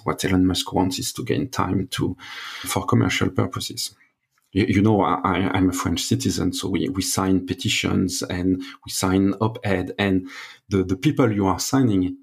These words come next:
with, it's almost more important than the text you're writing. <laughs> And in this case, when you look at people signing that kind of calls for regulation, it, it's,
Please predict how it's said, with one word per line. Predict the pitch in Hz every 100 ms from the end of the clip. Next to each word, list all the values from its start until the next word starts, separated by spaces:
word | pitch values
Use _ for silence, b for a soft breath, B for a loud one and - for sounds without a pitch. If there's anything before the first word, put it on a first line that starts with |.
| -
with, | 101 113 101 92 - - -
it's | 95 -
almost | 113 104 -
more | 101 92
important | 101 123 110 98
than | 95 95 -
the | 95
text | - 113 - -
you're |
writing. | 98 85 - - -
<laughs> | 107
And | 104
in | 98
this | 117 117
case, | 101 98 -
when | 95 92
you | 95
look | 143 190 -
at | 104 98
people | - 117 98
signing | 92 - 120 107 98
that | 95 98
kind | - 92 92 90
of | 92 -
calls | - 104 98
for | - 90 85 -
regulation, | 98 98 107 131 143 - 95 - -
it, | - -
it's, | - - - - -